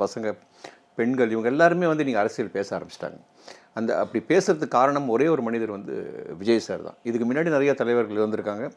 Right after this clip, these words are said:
நிறைய கட்சிகள் இருந்திருக்கு. அப்ப அரசு-, பசங்க யாருமே வந்து மாலுக்கு போறது, சினிமாக்கு போறது, பீச்சுக்கு போறது, இப்படி ஜாலியா இருந்த மக்கள் இன்னைக்கு அரசியல் பேசுறாங்க. இன்னைக்கு கொஸ்டின் பண்றாங்க. அவங்க ரோட்ல ஒரு குப்பை இருந்தா கூட அந்த கவுன்சிலர் யாரு, அஹ், கழக செயலாளர்னா யாரு, வட்ட செயலாளர் யாரு, மாவட்டம் செயலாளர்னா இது இப்ப தெரியுது.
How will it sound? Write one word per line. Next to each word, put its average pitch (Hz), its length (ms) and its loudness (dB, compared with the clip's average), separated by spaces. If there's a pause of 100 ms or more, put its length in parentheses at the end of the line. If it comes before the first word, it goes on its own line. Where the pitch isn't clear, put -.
(320)
நிறைய 117 240 2
கட்சிகள் 120 400 0
இருந்திருக்கு. 104 380 -6
அப்ப 117 200 -4
அரசு-, 117 420 -4 (320)
பசங்க 175 200 4
யாருமே 143 380 2
வந்து 135 160 0
மாலுக்கு 120 400 0
போறது, 117 220 -2 (100)
சினிமாக்கு 120 360 -2
போறது, 110 260 -4
பீச்சுக்கு 113 340 -4
போறது, 120 240 -2
இப்படி 123 120 -4
ஜாலியா 135 340 4
இருந்த 107 320 0
மக்கள் 120 340 0 (380)
இன்னைக்கு 113 220 -2
அரசியல் 107 380 0
பேசுறாங்க. 98 520 -4 (300)
இன்னைக்கு 113 420 0
கொஸ்டின் 170 280 4
பண்றாங்க. 104 300 0
அவங்க 104 200 0
ரோட்ல 170 320 6
ஒரு 147 160 4
குப்பை 139 280 0
இருந்தா 127 100 0
கூட 139 160 0
அந்த 110 240 0
கவுன்சிலர் 127 380 2
யாரு, 87 320 -6 (640)
அஹ், 98 400 4
கழக 135 240 6
செயலாளர்னா 107 480 -2
யாரு, 87 240 -4 (100)
வட்ட 110 260 2
செயலாளர் 107 380 0
யாரு, - 220 -8
மாவட்டம் 131 520 2
செயலாளர்னா 95 380 -4
இது 143 240 -4
இப்ப 127 280 0
தெரியுது. 143 400 2